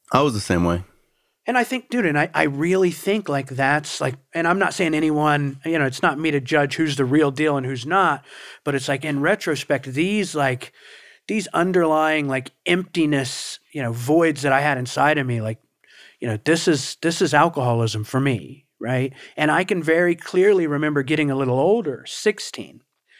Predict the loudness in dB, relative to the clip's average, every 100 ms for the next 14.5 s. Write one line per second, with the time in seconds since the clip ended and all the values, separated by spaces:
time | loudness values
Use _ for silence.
0 | _ -2 0 4 4 4 0 0 2 2
1 | 0 -4 -6 -2 2 2 0 -2 -2 -6
2 | -12 -12 -12 _ _ -20 -20 _ -6 -2
3 | 2 4 2 2 0 0 0 -2 0 2
4 | 2 0 -6 -2 0 0 -4 -2 2 2
5 | 0 -6 -20 _ _ _ -2 0 0 -2
6 | -6 -8 -8 -14 -14 -16 _ _ _ _
7 | 0 2 4 2 0 0 0 2 0 0
8 | -2 -4 -6 -14 -10 -4 -2 0 2 2
9 | 2 2 0 0 -2 -6 -6 -10 _ _
10 | _ -2 2 4 4 2 0 -4 0 2
11 | 2 0 0 -2 -2 -4 -2 -2 -2 -6
12 | -12 _ _ -10 -6 -2 -2 -4 -10 _
13 | -8 0 0 2 0 0 0 2 2 2
14 | 0 -2 -2 -2